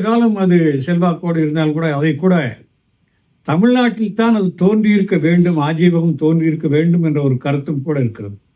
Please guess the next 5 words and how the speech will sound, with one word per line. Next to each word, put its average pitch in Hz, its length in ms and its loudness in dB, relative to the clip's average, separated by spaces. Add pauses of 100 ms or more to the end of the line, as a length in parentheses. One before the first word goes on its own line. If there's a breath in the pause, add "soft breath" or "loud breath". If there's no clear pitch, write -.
(1300)
எப்படி 202 320 0
என்றால், 175 440 0 (800)
நாம் 151 220 0
எல்லோருக்கும் 185 640 2
தெரிந்த 185 260 4